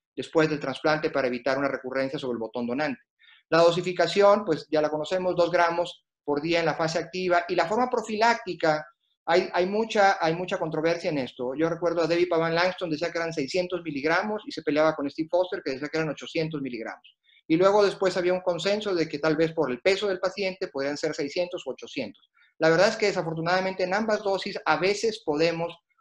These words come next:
ver una recurrencia, un breakthrough. El medicamento sobrepasa, digo, la, la, perdóname, el virus sobrepasa al efecto in-, este, profiláctico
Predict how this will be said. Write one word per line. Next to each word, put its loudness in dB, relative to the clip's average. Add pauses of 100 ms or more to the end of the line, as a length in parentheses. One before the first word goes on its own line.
(280)
ver 4
una 2
recurrencia, -4
un -12
breakthrough. -2 (220)
El -6
medicamento -2
sobrepasa, 0 (320)
digo, -2
la, -2
la, 0
perdóname, 0
el -6
virus 2
sobrepasa 2
al 0
efecto -2
in-, -6
este, -8
profiláctico -4